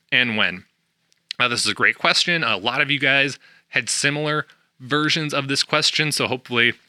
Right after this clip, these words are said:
you know, all of you that kind of sent in a version, this will speak for you guys. So the big thing, and we talked about this on last week's show, what Robin Lehner's potentially season-ending injury does for the Golden Knights is that it opens up some salary cap flexibility for them.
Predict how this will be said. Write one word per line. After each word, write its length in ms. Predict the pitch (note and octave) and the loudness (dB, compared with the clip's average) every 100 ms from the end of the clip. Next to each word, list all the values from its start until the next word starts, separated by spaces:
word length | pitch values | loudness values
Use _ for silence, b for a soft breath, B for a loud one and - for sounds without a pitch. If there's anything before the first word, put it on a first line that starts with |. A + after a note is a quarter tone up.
| _ _ - | _ _ -6
you 140 | B2 | 0
know, 100 | A2+ | 0
all 200 | A#2+ B2 | 2 2
of 80 | A#2+ | 2
you 100 | A#2+ | 0
that 140 | A2 | -2
kind 160 | - A#2 | -2 -4
of 80 | G#2 | -2
sent 300 | - B2 C3 | -2 -2 -2
in 180 | B2 A#2+ B B B - | -4 -6 B B B -2
a 120 | D3+ | 0
version, 640 | C#3+ B2+ C3+ C#3 C#3+ C#3+ B2 | 2 2 2 2 2 -2 -2
this 160 | C3 | -2
will 60 | C3 | -2
speak 360 | - C#3 C3 - b b b b | 0 0 0 -4 b b b b
for 120 | - C3+ | -4 0
you 160 | B2+ | 2
guys. 380 | C3 C3+ C#3 - - _ _ | 2 2 2 -2 -10 _ _
So 180 | - D#3 | -2 0
the 80 | D3 | 2
big 180 | G#3+ G#3 | 0 2
thing, 200 | D#3+ D#3+ | 0 2
and 60 | |
we 60 | D3+ | 2
talked 220 | D3+ C3 | 0 0
about 220 | - A#2+ | -2 -4
this 160 | A2+ B2 | -4 -4
on 280 | A#2+ A2 A2 | -2 -2 0
last 280 | A2+ A2+ | 0 0
week's 120 | A2 - | -2 -2
show, 340 | B2 G#2+ G#2+ b b b - | 0 -2 -6 b b b -4
what 240 | C#3+ F3 | -2 0
Robin 320 | E3 F#3+ G#3 | 2 2 2
Lehner's 320 | F3 D#3+ D3 | 0 0 0
potentially 680 | - - E3 D#3+ - D#3 D#3 - | -2 -4 -4 -2 -2 -2 -2 -4
season-ending 560 | - D3+ D#3 C#3+ D3+ | 0 0 2 0 0
injury 300 | C3+ B2+ D3 | 0 0 0
does 360 | B2+ A2+ A2+ A#2 | 0 2 2 0
for 140 | - | -4
the 80 | C#3 | -6
Golden 280 | B2 B2+ C3+ | -2 -2 -2
Knights 340 | F#2+ A2+ - - _ _ | -2 -2 -4 -20 _ _
is 160 | - B2 | -2 2
that 160 | B2 C3+ | 2 2
it 80 | - | 0
opens 420 | B2 D3+ D3 A#2+ | -2 0 -4 0
up 220 | A2+ - | -2 -2
some 160 | - C3 | -6 -4
salary 360 | - F#2 A#2 | -4 -2 -4
cap 260 | - G2+ - | -2 -4 -2
flexibility 560 | A#2 - D#3 D4 D3+ | -6 -6 -4 0 0
for 200 | G#2 G#2+ | 0 -4
them. 200 | G2+ G#2 | -8 -10